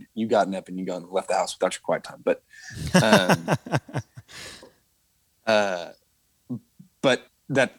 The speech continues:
Speaker 1: all that to say, like, when I do, it just is that much of a reinforcement of, like, wow, I can't do that again. 'Cause
Speaker 2: Mm.
Speaker 1: I wasn't, you know, maybe I didn't run into a stressful situation, but I wasn't as joyful as I am
Speaker 2: Mm.
Speaker 1: whenever I get in the Word, I, or I wasn't,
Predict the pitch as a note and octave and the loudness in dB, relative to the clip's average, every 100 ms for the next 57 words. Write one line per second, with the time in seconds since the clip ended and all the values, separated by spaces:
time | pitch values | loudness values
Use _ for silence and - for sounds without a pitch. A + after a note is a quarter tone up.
0 | - - B2 A#2 - B2+ G#2+ F#2+ A#2+ A#2 | -4 0 2 0 -2 0 0 -2 -6 -4
1 | G#2+ A#2 A#2 - A#2 - - A2 A2+ G#2 | -4 -4 -4 -4 -6 -6 -4 0 0 0
2 | G#2+ A2 G2+ G2 F#2+ F#2+ - F2+ E2+ F#2 | -2 -4 -2 -2 -4 -6 -4 -6 -6 -8
3 | - F#2+ F#2+ F#2 - F#2+ E2 F#2 F2 F2 | 0 2 4 2 0 -4 0 0 0 -2
4 | F2 E2 G#2 G2 F#2+ F#2 F#2+ F#2 - - | -6 -6 -2 2 4 4 2 -2 -4 0
5 | A2 F#2 _ _ - A#2+ B2+ A#2+ A#2 A2 | 2 0 _ _ 2 6 6 2 -2 -4
6 | A2+ G#2+ A2+ - A#2+ - G2+ - F#2+ G#2 | -6 -6 -8 -6 -6 -6 -6 -6 -2 0
7 | G#2 - F#2+ F#2+ F#2+ A2 A2+ G2+ F#2+ F#2+ | 0 0 -2 0 2 0 -2 -8 -6 0
8 | G2 F#2 - E2+ - _ - F#2+ F#2+ F2+ | 0 0 -4 -6 -8 _ -2 0 2 0
9 | F2+ E2+ - _ G#2+ G2 F#2+ F2+ F2+ E2+ | 0 -4 -8 _ 0 2 2 2 2 2
10 | F#2 F2 F2 F2+ F#2 F#2 - G#2 F#2+ G2+ | 0 0 0 0 2 2 2 4 6 4
11 | G#2 G#2+ F#2 | 4 0 -2